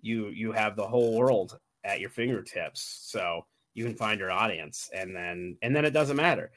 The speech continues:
You get that following and they're gonna come support you and because they wanna be at your show and see you live and doesn't, pretty much doesn't matter what you say. They'll, they'll be happy to be there. <laughs>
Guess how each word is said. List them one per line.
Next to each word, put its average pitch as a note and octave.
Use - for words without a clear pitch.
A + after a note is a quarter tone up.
You A#2
get B2+
that B2
following B2+
and G#2
they're A#2+
gonna B2
come A#2+
support A2+
you A#2
and G2+
because G#2+
they G#2+
wanna G#2+
be G2
at -
your F#2+
show G2+
and F2
see -
you F#2+
live F#2+
and D#2+
doesn't, G2+
pretty A2+
much B2
doesn't A#2+
matter B2+
what A#2+
you C3
say. B2+
They'll, G#2
they'll A2+
be G#2+
happy A#2+
to G2+
be B2+
there. -
<laughs> G#3+